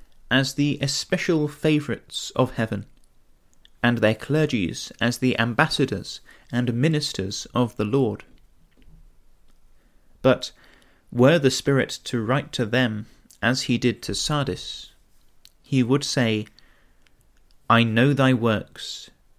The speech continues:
that thou hast the name that thou livest,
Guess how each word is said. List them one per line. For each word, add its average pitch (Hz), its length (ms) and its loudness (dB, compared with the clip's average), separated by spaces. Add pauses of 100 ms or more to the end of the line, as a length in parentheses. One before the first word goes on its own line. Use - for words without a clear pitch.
(420)
that 95 180 2
thou 117 200 4
hast - 520 -6
the 123 80 2
name 131 500 0
that - 360 -2
thou 110 180 2
livest, 117 680 -2